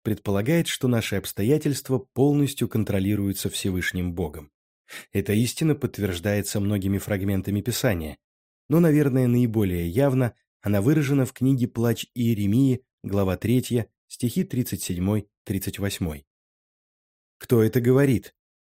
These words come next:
И то бывает, чему Господь не повелел быть. Не от уст ли Всевышнего происходит бедствие и благополучие? На основании этих стихов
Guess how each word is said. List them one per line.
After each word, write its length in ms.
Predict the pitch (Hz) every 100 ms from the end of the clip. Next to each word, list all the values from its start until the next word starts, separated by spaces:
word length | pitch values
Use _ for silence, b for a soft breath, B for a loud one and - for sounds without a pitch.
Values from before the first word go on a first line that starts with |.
| _ -
И 100 | 110
то 240 | - 120
бывает, 480 | 131 135 135 139 131
чему 300 | - 120 107
Господь 560 | 107 101 - 104 -
не 120 | 113 107
повелел 420 | 110 113 113 113
быть. 360 | 117 87 - _ _ _ _
Не 200 | - 123
от 180 | 131 127
уст 240 | 143 - 139
ли 100 | 135
Всевышнего 720 | - 147 139 120 - 95 92
происходит 600 | - 101 90 - 98 82
бедствие 600 | 85 127 - - 117 107 -
и 120 | 123
благополучие? 880 | 117 117 120 127 127 98 - 85 - _ _ _ _ _ -
На 140 | 117
основании 640 | 120 - 127 123 104 90 92
этих 360 | 117 - 95
стихов 520 | - 101 - 160 147